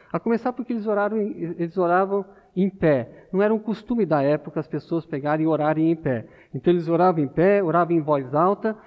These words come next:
de modo que todo mundo ouvisse que ele estivesse orando, e as pessoas iriam falar assim, "Puxa vida, olha como esse, ah, esse, esse homem está orando, e usando palavras talvez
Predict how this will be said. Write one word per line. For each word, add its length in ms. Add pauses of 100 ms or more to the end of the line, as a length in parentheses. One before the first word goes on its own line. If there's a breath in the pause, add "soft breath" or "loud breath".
(280 loud breath)
de 120
modo 280
que 100
todo 280
mundo 220
ouvisse 500
que 100
ele 60
estivesse 340
orando, 420 (280 loud breath)
e 40
as 100
pessoas 440
iriam 240
falar 220
assim, 220 (520 soft breath)
"Puxa 280
vida, 220
olha 140
como 160
esse, 220
ah, 180
esse, 260
esse 220
homem 140
está 200
orando, 600 (320 loud breath)
e 280
usando 260
palavras 380
talvez 380